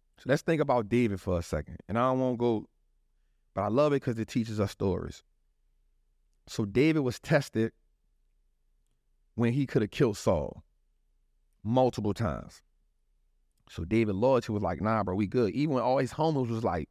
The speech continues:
"Hey, man, let's kill him, bro. He got him. We can,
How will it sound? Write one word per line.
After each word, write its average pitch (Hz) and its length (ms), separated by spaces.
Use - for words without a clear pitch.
"Hey, 85 340
man, 170 180
let's 165 140
kill 277 300
him, 110 140
bro. 190 160
He 262 180
got 320 340
him. 233 280
We 311 80
can, 254 260